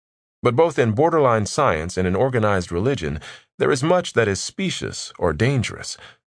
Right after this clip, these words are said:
While the practitioners of such doctrines often wish there were no criticisms to which they are expected to reply,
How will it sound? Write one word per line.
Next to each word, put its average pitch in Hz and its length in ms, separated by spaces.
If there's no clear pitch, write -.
While 117 160
the 113 80
practitioners 131 680
of 95 140
such 98 240
doctrines 82 640
often 117 320
wish 156 200
there 107 120
were 104 100
no 104 200
criticisms 90 680
to 107 80
which 92 180
they 87 120
are 78 140
expected 90 480
to 76 80
reply, 73 540